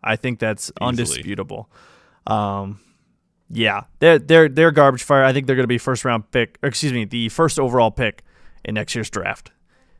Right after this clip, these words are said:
Speaker 1: uh, which is gonna be in Las Vegas, by the way. That, so that's gonna be fun. Anyway.
Speaker 2: Exciting.
Speaker 1: All right, uh, I don't believe we talked about him on last episode. Cole Beasley has been signed to the Bills, four years, twenty-nine million dollars.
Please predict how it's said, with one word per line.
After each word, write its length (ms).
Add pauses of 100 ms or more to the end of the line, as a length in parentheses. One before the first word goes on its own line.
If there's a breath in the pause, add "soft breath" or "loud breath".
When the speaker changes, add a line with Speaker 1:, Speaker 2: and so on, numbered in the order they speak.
(140)
Speaker 1:
uh, 180
which 160
is 80
gonna 140
be 100
in 60
Las 200
Vegas, 340
by 180
the 100
way. 220 (520)
That, 160
so 140
that's 180
gonna 100
be 60
fun. 280 (560)
Anyway. 220
Speaker 2:
Exciting. 400 (880 soft breath)
Speaker 1:
All 120
right, 240
uh, 240
I 60
don't 120
believe 200
we 60
talked 220
about 140
him 100
on 80
last 240
episode. 360
Cole 260
Beasley 420
has 140
been 140
signed 340
to 80
the 80
Bills, 420
four 260
years, 320
twenty-nine 460
million 220
dollars. 520